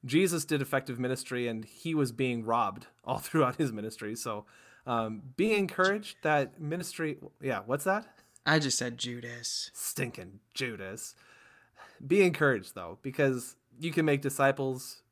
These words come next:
Speaker 1: regardless of office hours, regardless of finances or anything like that. It is a relationship, and that is what we're trying to encourage you with today. So, Jordan, you wanna land the plane here, or do you have
Speaker 2: Yeah.
Speaker 1: anything else to add?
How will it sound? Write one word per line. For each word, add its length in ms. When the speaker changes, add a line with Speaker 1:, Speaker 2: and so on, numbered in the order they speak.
Speaker 1:
regardless 440
of 120
office 320
hours, 400
regardless 440
of 100
finances 640
or 60
anything 300
like 220
that. 220
It 140
is 100
a 60
relationship, 760
and 140
that 180
is 100
what 120
we're 100
trying 280
to 100
encourage 440
you 240
with 380
today. 320
So, 260
Jordan, 420
you 80
wanna 140
land 220
the 40
plane 260
here, 340
or 160
do 80
you 40
have 120
Speaker 2:
Yeah. 100
Speaker 1:
anything 260
else 180
to 120
add? 240